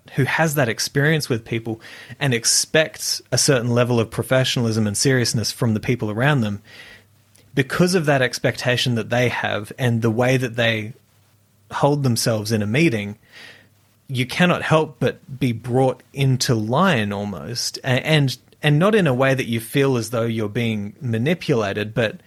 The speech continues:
"Oh, okay, somebody's serious here. Somebody's really ready to take this seriously and to, to get this project going.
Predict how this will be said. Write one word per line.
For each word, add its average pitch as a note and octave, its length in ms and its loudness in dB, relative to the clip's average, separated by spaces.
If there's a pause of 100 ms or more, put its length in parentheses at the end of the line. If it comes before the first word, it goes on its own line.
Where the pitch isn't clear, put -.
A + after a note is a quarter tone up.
(720)
"Oh, G#3+ 160 2 (120)
okay, C3+ 220 2
somebody's F#3+ 480 2
serious D#3 500 2
here. F2 180 -6
Somebody's D3+ 440 2
really C#3 400 2
ready A#2 420 0
to - 140 -8
take C3 360 -2
this A#2+ 180 0
seriously A#2 560 0
and G#2 120 -2
to, G#2+ 140 -2
to - 160 -4
get B2 260 0
this A2+ 140 -6
project A2 540 -4
going. B2 380 0